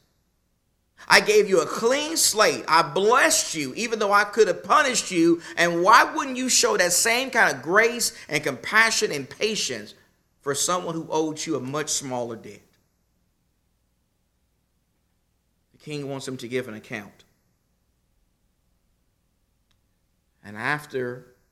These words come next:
rebuking this slave,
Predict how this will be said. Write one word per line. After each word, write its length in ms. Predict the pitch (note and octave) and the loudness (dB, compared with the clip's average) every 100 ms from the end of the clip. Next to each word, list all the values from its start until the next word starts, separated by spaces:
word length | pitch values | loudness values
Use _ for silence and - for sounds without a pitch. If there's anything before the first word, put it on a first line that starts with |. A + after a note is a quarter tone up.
| _ _ _ _ _ _ _ _ _ _ _ _ | _ _ _ _ _ _ _ _ _ _ _ _
rebuking 880 | - A2+ B2 G3 G3 C#3 A2 B2 - - | -16 -10 -6 -6 -4 -6 -6 -10 -14 -12
this 240 | A#2+ B2+ - | -6 -4 -2
slave, 640 | D3+ B2+ G2+ F2+ - - | -2 -2 -4 -10 -20 -20